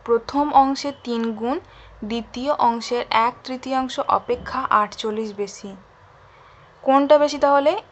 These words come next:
এই যে প্রথম অংশের তিন গুণ এ বেশি কার থেকে? দ্বিতীয়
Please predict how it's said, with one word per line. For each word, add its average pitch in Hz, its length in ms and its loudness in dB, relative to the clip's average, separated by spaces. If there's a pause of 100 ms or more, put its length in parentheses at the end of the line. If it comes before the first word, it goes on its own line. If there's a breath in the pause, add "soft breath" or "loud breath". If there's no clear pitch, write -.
(100)
এই 226 120 0
যে 254 60 0 (100)
প্রথম 240 300 0 (120)
অংশের 277 340 -2
তিন 247 120 -2 (120)
গুণ 262 140 0 (260)
এ - 20 -4 (220)
বেশি 233 320 -4 (160)
কার 220 160 0 (120)
থেকে? 269 240 -6 (520 loud breath)
দ্বিতীয় 233 420 -4